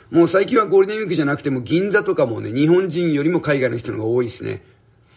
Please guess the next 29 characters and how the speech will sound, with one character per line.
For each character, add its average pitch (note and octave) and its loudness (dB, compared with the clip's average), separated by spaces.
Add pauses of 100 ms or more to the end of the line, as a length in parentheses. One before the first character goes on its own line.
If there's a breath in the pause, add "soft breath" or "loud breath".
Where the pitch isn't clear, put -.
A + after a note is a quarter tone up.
(220 soft breath)
で、 F3+ 2
あ F3+ 2
の、 E3+ 4
焼 D#3+ 4
肉 C#4 4
マ B3 0
フ F#3+ -10
ィ G#3 -2
ア D#3 2
池 C3+ 0
袋 C3+ -6
も、 C3 -2
こ F3+ -2
こ - 0
最 G#3 0
近 F3+ -2
は D#3 4
日 D#3 2
本 G3+ 4
人 D#3 0
よ E3 6
り E3 2
海 D3+ 2
外 C3+ 0
の B2 -4
人 A#2 -4
の C#3 0
方 B2+ 0
が A#2+ -4